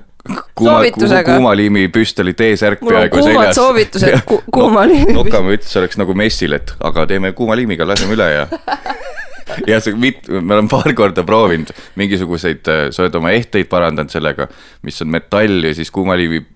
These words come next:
Speaker 1: püstoliga paned mingi plõrp, plõrp, plõrp, plõrp. Ma ütlen, meil on olemas seda mome-, superattacki vist, on ju. Me teeme sellega, ei,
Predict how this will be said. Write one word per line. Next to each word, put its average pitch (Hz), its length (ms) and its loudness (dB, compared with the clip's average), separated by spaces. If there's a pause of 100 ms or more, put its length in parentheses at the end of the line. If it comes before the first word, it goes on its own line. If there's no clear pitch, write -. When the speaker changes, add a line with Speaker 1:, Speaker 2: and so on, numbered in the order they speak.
(360)
Speaker 1:
püstoliga 90 560 2
paned 87 240 0
mingi 90 160 0
plõrp, 113 380 0
plõrp, 107 260 2
plõrp, 107 280 0
plõrp. 101 200 -2
Ma 95 120 0
ütlen, 87 180 -4
meil 92 180 0
on 101 160 2 (320)
olemas 95 440 -2
seda 73 200 -2 (320)
mome-, 87 240 -4 (160)
superattacki 82 1000 -6
vist, - 300 -14 (100)
on 71 160 -4
ju. 71 40 -6 (300)
Me - 160 -12
teeme 85 180 -4
sellega, 117 400 -2
ei, 95 200 2